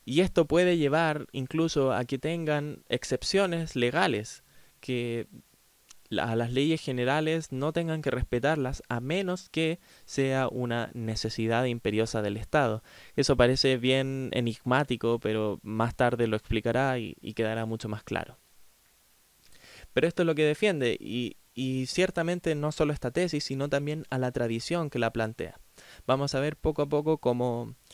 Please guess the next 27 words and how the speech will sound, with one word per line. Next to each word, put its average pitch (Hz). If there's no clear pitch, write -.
cómo 123
construye, 143
o 107
reconstruye 131
más 117
bien, 120
esta, 127
esta 127
tradición 139
y 135
cómo 160
la 135
distingue 131
de 110
otras 131
tradiciones 127
similares, 139
como 117
la 113
de 113
Locke, 135
a 110
propósito 117
de 110
la 107
tolerancia 107
religiosa. 101